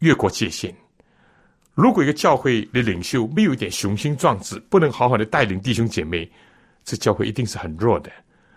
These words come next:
但是会不会一不留意，一灵性上疏忽，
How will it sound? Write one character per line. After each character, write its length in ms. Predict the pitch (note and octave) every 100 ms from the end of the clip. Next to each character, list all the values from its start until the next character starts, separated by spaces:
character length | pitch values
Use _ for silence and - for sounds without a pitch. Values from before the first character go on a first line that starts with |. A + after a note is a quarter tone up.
| _ _ _ _ _
但 140 | - B2
是 140 | -
会 240 | - -
不 100 | C3
会 340 | - D#3+ A#2+ - - _ _ _ _ _ _ _ - - _ _ _ _ _
一 120 | - D3+
不 140 | -
留 240 | C#3 F#2
意， 320 | G2+ B2+ G#2+ - _ _ _ _ _ _ _
一 100 | G3
灵 180 | D#3+ A#2
性 180 | C3+ F3
上 120 | D3+
疏 240 | - G#3
忽， 280 | G3 E3+ -